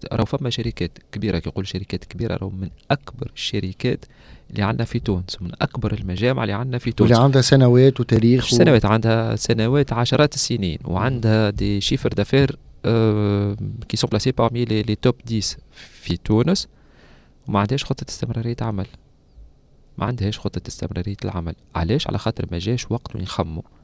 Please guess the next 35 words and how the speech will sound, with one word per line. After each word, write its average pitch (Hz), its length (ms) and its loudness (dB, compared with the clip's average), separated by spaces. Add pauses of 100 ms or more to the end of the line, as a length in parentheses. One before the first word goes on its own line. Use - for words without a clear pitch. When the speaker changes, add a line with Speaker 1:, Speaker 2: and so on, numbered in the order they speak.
(640)
Speaker 1:
باش - 180 -4
يحطوا 107 360 -2
خطة - 360 -8
استمرارية 98 540 -2
عمل. 98 160 0
Speaker 2:
ياهو 127 160 6
صارت 139 360 2
برشا 135 300 2
أزمات، 131 420 6
تو 123 180 0
ما 123 80 2
خموا؟ 147 320 0 (560)
Speaker 1:
ما - 100 -4
صارت 139 300 6
الأزمات 120 360 6
Speaker 2:
فما 131 60 6
Speaker 1:
وتعداو. 151 200 12
Speaker 2:
كوفيد، 143 340 8 (160)
فما 104 640 2
Speaker 1:
فما 104 120 4
الثورة. 110 420 4 (360)
Speaker 2:
فما 98 180 -4
الثورة، 180 360 4
فما، 107 280 2
Speaker 1:
فما 98 160 4
Speaker 2:
فما، 113 100 4
Speaker 1:
ال-، 98 60 0
Speaker 2:
فما 104 140 6
Speaker 1:
الفي-، 104 340 2
فما، 95 360 0
فما، 92 440 2
فما - 340 -4
كانت - 260 -4
تتذكر، 104 500 2
Speaker 2:
مم. 104 140 0